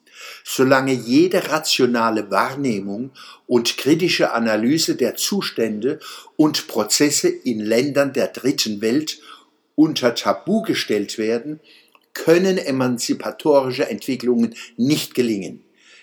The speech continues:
In Europa muss das eitle Gutmenschen-Narrativ armer, aber guter Süden,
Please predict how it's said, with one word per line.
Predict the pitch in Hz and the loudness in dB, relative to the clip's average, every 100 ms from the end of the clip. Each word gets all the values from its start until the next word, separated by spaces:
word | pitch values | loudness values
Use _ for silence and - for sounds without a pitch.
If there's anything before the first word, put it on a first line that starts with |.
| _ | _
In | 120 120 | -2 0
Europa | 104 110 139 - 185 190 185 - - _ | 2 4 2 2 0 0 -4 -16 -20 _
muss | 120 165 - | 0 0 2
das | - - - - | 0 -2 -6 -4
eitle | 123 160 - - - | 0 0 0 0 -2
Gutmenschen-Narrativ | - 190 190 - 117 117 - 104 95 85 - 123 135 - - - - _ | -2 -6 -4 0 0 0 0 0 0 -2 -4 -6 -6 -10 -16 -20 -20 _
armer, | - 120 147 156 151 143 131 | -2 -2 -2 -6 -6 -6 -4
aber | 113 101 - | -6 -8 -4
guter | 135 165 185 - 156 | -2 0 -2 -2 -4
Süden, | - - 170 165 160 160 | -2 -4 -4 -6 -10 -12